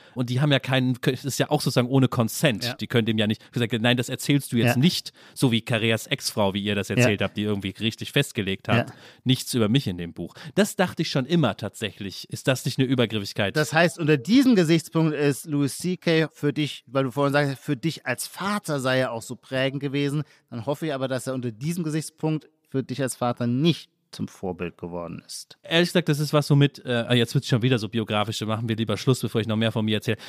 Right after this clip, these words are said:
Speaker 1: Aber das ist doch was, womit man immer ringt und mit Kindern schon noch mehr. Man kann irgendwie sein Leben nicht aus seinem publizistischen Beruf raushalten, aber man versucht dann wirklich wenig oder,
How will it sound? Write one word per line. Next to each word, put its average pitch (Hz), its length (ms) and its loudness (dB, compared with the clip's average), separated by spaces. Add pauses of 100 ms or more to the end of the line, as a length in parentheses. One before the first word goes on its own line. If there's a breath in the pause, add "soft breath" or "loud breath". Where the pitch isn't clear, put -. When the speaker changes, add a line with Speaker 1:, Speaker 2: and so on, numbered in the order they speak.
Speaker 1:
Aber 127 140 4
das 139 140 2
ist - 100 -6
doch 135 120 2
was, 135 160 2
womit 139 240 4
man 117 180 2
immer 143 360 4
ringt 143 320 6
und 113 140 0
mit 117 180 -2
Kindern 135 340 4
schon 117 240 2
noch 110 160 0
mehr. 120 300 4 (260 loud breath)
Man 117 160 0
kann 143 300 4
irgendwie 147 180 8
sein 120 220 4
Leben 131 400 4
nicht 131 200 0
aus 123 200 -2
seinem 117 180 2
publizistischen 127 680 -2
Beruf 120 260 -2
raushalten, 127 600 4
aber 117 120 2
man 110 80 0
versucht 120 480 -4
dann 117 160 2
wirklich 120 320 -2 (340 soft breath)
wenig 120 960 4
oder, 104 440 -2